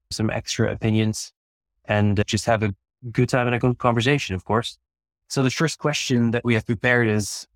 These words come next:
how important is it that you are building a product that you love versus it making money? And what if that balance changes after a while as well? Also possible too. I'm kinda intrigued to find that out.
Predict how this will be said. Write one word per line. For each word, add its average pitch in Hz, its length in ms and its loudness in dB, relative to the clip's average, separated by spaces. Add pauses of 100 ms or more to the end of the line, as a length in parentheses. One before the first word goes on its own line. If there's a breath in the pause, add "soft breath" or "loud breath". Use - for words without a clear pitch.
how 139 280 2
important 135 600 0
is 131 160 -2
it 101 260 -4 (180)
that 113 140 -2
you 117 120 4
are 110 140 4
building 120 480 0
a 117 120 0
product 101 540 -2 (140)
that 101 160 0
you 101 120 4
love 98 360 2 (720)
versus 104 420 -2
it - 220 -4
making 107 360 0
money? 104 280 0 (960)
And 110 160 4
what 123 180 2
if 117 180 -4
that 117 160 -2
balance 110 300 0
changes 117 440 -2
after 117 340 2
a 113 80 4
while 120 400 2
as 113 100 -4
well? 113 320 0 (500)
Also 107 300 0
possible 101 440 -2
too. 117 260 -2 (680)
I'm - 60 -8
kinda 139 200 2
intrigued 127 460 0
to 107 100 -4
find 107 280 0
that 104 100 2
out. 104 220 2